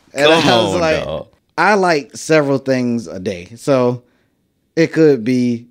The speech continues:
Speaker 2: whatever. And so she said the caption, she said,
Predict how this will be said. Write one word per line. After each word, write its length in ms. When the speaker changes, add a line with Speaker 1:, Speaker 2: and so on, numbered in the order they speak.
Speaker 2:
whatever. 260
And 140
so 160
she 180
said 240
the 80
caption, 400
she 140
said, 420